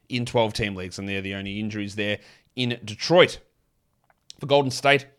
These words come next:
um, this one, there is some significant ones, obviously, because we have Andrew Wiggins still dealing with a groin injury.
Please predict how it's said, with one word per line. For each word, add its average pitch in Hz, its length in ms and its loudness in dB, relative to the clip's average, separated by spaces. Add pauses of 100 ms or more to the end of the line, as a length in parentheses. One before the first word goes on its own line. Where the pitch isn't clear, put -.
(760)
um, 135 520 4 (180)
this 160 240 -2
one, 156 260 2
there 135 200 4
is 135 200 2
some - 240 -2
significant 117 440 -2
ones, 107 180 -4
obviously, 107 480 -2 (300)
because 123 580 0
we 120 80 -2
have 120 300 2
Andrew 127 240 2
Wiggins 127 340 -2
still - 240 -4
dealing 120 300 -6
with 113 100 -6
a 110 40 -6
groin 123 380 -4
injury. 123 540 -2